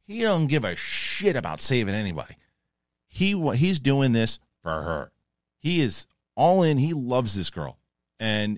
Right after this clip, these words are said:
he wants to make sure he is, he, because it is, he had such a loss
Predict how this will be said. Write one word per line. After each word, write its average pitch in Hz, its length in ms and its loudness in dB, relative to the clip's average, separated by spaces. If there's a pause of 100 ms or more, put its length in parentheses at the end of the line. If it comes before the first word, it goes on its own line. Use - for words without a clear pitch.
he 123 240 -4
wants 123 380 -4
to 160 80 -6
make 135 180 -4
sure - 160 -8
he 123 240 -4
is, - 240 -6
he, 117 160 -20 (680)
because 131 400 -4
it 135 160 -2
is, 156 240 -2 (480)
he 113 100 -2
had 101 160 0
such 151 280 0
a 185 40 4
loss 113 580 0